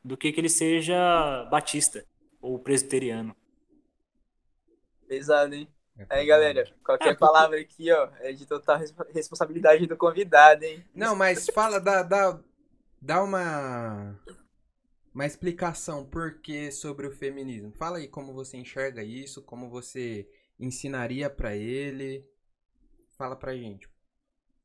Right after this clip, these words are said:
Speaker 1: Cara, é simples. Ele, o meu filho, ele já nasce num berço de privilégios. Ele nasce num casamento em que o pai e a mãe tão juntos, pra começar. Ele é branco, classe média.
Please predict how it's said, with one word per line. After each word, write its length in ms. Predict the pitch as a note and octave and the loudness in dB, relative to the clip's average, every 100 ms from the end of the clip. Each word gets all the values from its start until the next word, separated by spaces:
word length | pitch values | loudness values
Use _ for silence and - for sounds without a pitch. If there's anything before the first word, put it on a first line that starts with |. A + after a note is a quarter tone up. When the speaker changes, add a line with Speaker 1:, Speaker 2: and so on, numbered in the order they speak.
| _ _ - | _ _ -2
Speaker 1:
Cara, 280 | A#3+ D3+ - | 2 2 0
é 60 | F#3+ | 6
simples. 420 | - G3 D#3 - - | 6 6 0 -6 -2
Ele, 220 | F3+ F#3 E3 - E3+ - | -2 -2 -8 -8 -12 -6
o 60 | |
meu 120 | E3+ F3+ | -4 -2
filho, 180 | G#3+ | -2
ele 160 | G#3 G3+ | 0 0
já 160 | F3+ F#3 | 0 2
nasce 300 | F#3 G3 G3 | 4 4 2
num 200 | F#3+ F3+ | 0 0
berço 320 | D3+ G3 F#3 | 2 2 0
de 80 | F#3 | -4
privilégios. 720 | F#3 E3 D3 A#2 G#2 - - _ _ - | -4 -2 -2 -2 -4 -8 -20 _ _ -8
Ele 500 | C#3 D#3+ D#3+ D3+ C3+ | -2 2 2 0 -4
nasce 380 | D3 E3+ - | -2 0 0
num 160 | E3 E3 | -2 -2
casamento 600 | E3+ D#3+ D3 C#3+ D#3 E3+ | 0 2 0 -4 -6 -10
em 20 | |
que 240 | D#3 E3 E3 D#3+ | -10 -8 -4 -4
o 60 | D#3 | 0
pai 200 | E3 E3+ | 2 4
e 40 | |
a 60 | E3 | 2
mãe 200 | D#3 D#3+ | -2 -2
tão 200 | E3 E3+ | -4 -4
juntos, 580 | C3 A2+ - - - - _ | -6 -8 -10 -12 -12 -12 _
pra 100 | A#2+ | -8
começar. 500 | C#3+ E3 - A2 F#2+ _ _ _ _ _ _ _ _ | -4 0 0 0 -6 _ _ _ _ _ _ _ _
Ele 200 | C3 D3 | -4 0
é 320 | D#3+ D#3+ D#3+ D3+ | 2 2 0 -2
branco, 560 | B2 C#3+ B2+ - - - | -2 -2 -2 -6 -20 -4
classe 340 | C#3+ C#3+ - | 0 6 6
média. 420 | C3+ B2 G#2+ G#2+ | 4 -4 -6 -10